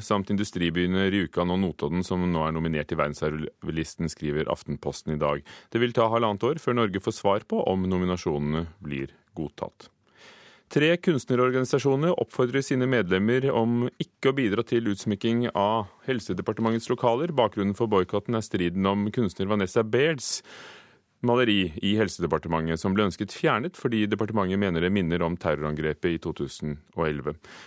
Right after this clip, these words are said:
Lederen for Støtteaksjonen for Bairds kunst sier til Klassekampen at de ønsker å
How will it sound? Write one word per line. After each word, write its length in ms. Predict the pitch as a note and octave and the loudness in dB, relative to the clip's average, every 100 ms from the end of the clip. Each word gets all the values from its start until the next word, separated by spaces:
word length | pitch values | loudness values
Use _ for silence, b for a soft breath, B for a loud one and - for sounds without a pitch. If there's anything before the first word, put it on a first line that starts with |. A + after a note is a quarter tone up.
| B | B
Lederen 380 | A2+ G2 F2 G2 | 2 4 2 0
for 140 | G#2 G2+ | 2 0
Støtteaksjonen 720 | G2+ - - G2 - G#2 G#2 | 0 -2 0 0 2 0 0
for 100 | A#2 | 0
Bairds 380 | G#2+ A2+ A2+ - | 2 2 0 -4
kunst 360 | C3+ C3+ A#2+ A#2 | 0 0 0 -2
sier 100 | F#2 | -2
til 140 | A2+ | 0
Klassekampen 560 | A#2 - F#2 F2 A#2 A2+ B B B F2+ | -2 0 -4 0 0 0 B B B -6
at 140 | E2+ | -2
de 100 | G2 F2+ | 0 0
ønsker 340 | D#2 - E2 | -2 -4 0
å 140 | E2+ | 2